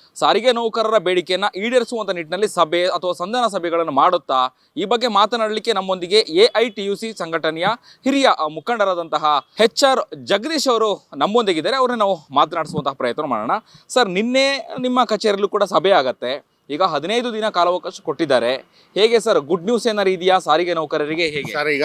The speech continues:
Speaker 2: ನಾವೂನು ಸಹ ಸನ್ಮಾನ್ಯ ವ್ಯವಸ್ಥಾಪನ ನಿರ್ದೇಶಕರಂತ ಅಕ್ರಮ್ ಪಾಷಾ ಸರ್ ಅವ್ರಿಗೆ ಬಂದ ತಕ್ಷಣನೇ ನಾವು ಅವ್ರನ್ನ ಎಲ್ಲ ರೀತಿಯ ಬೇಡಿಕೆಗಳನ್ನ ಕೇಳಿದ್ದು. ಅದರಲ್ಲಿ ಪಾಪ ಡಿ ಎ ಮತ್ತು ಬಿ ಡಿ ಎ ಹೆಚ್ಚಳ ಮಾಡ್ತಕ್ಕಂಥ ಕೆಲಸವನ್ನ ಮಾಡಿದ್ದಾರೆ. ಒಳ್ಳೆ ಒಳ್ಳೆ ಕೆಲಸಗಳು ಆಗ್ತಾ ಇದೆ. ಆದ್ರೆ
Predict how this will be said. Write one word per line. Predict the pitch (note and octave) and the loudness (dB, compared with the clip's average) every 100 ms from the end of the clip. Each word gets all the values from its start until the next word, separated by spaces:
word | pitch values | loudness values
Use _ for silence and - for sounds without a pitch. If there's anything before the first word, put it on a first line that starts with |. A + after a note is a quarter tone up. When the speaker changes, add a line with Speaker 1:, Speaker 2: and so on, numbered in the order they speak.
| E3 | 0
Speaker 2:
ನಾವೂನು | C#3 A#2+ D3 D3+ D3+ | 0 2 2 2 -2
ಸಹ | C3+ C#3+ D3+ D3+ | 0 2 4 2
ಸನ್ಮಾನ್ಯ | C#3 C3+ C#3 C#3 | 0 -2 0 0
ವ್ಯವಸ್ಥಾಪನ | C3 A#2+ C3 C#3+ C3 | 2 0 0 -2 0
ನಿರ್ದೇಶಕರಂತ | B2+ B2+ C3 B2 B2 | -4 -4 -4 -4 -4
ಅಕ್ರಮ್ | A2 C3+ B2+ | -2 -2 -2
ಪಾಷಾ | B2+ A#2+ | -4 -4
ಸರ್ | A#2 A2+ | -6 -4
ಅವ್ರಿಗೆ | A2 G#2 B2+ C#3+ A2 - - - - | -6 -4 -4 -4 -6 -14 -20 -20 -2
ಬಂದ | B2+ F3 | 0 2
ತಕ್ಷಣನೇ | E3+ E3 D#3+ D#3 D#3+ E3+ E3+ E3 | 2 0 0 0 0 0 0 -2
ನಾವು | C#3 C#3+ | -2 0
ಅವ್ರನ್ನ | C#3+ C#3 C#3 C#3+ C3 B2+ A#2 - - - - - - - | 0 0 0 2 2 0 -4 -12 -20 -20 -20 -20 -10 -2
ಎಲ್ಲ | C3+ E3+ | 0 2
ರೀತಿಯ | E3 E3 D#3+ | 0 -6 -6
ಬೇಡಿಕೆಗಳನ್ನ | D3+ C#3 C#3+ C#3+ C#3+ C#3+ | -4 -4 -6 -6 -8 -8
ಕೇಳಿದ್ದು. | C#3+ C3 A#2+ D3+ | -8 -10 -6 -6
ಅದರಲ್ಲಿ | C#3 B2 B2+ | -4 -6 -8
ಪಾಪ | A#2+ B2 | -8 -8
ಡಿ | A#2 C#3 | -4 -2
ಎ | D3+ | -2
ಮತ್ತು | C#3+ C3+ A#2 | -4 -6 -6
ಬಿ | C3 | -4
ಡಿ | |
ಎ | C3+ B2+ A#2+ A#2 | -2 -2 -2 -4
ಹೆಚ್ಚಳ | A2+ B2+ | -4 -4
ಮಾಡ್ತಕ್ಕಂಥ | B2 A#2+ A#2 A2+ | -4 -6 -8 -10
ಕೆಲಸವನ್ನ | A2 A2+ G#2 A#2 A#2 | -8 -8 -6 -6 -6
ಮಾಡಿದ್ದಾರೆ. | G2+ B2 B2 A#2+ | -4 -2 0 0
ಒಳ್ಳೆ | B2 A2 B2 | -2 -2 0
ಒಳ್ಳೆ | C#3 C3 | 0 -2
ಕೆಲಸಗಳು | A#2+ A#2+ B2 | -4 -4 -2
ಆಗ್ತಾ | A2 A2 A#2 | -2 -4 -8
ಇದೆ. | G#2 | -8
ಆದ್ರೆ | G2+ B2 C#3+ D3 | -4 -4 0 0